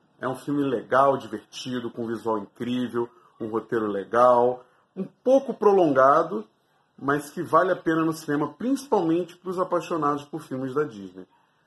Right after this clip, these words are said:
E, e, e só deixa claro que o quanto ela tá evoluindo nesses live actions. Então, assim,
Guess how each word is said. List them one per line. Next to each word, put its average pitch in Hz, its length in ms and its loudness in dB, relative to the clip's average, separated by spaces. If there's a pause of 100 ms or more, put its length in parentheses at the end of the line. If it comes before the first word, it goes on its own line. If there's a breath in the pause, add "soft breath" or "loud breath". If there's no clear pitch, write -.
(360)
E, 131 80 -12
e, 131 840 -6
e - 120 -12 (420)
só 185 200 -4
deixa 190 240 -2
claro 180 320 0
que 196 120 -10
o 185 40 -6
quanto 233 360 0
ela 214 100 4
tá 208 120 2
evoluindo 180 600 -2
nesses 143 220 -4
live 120 360 -2
actions. 92 480 -10
Então, 110 140 -10
assim, 110 340 -10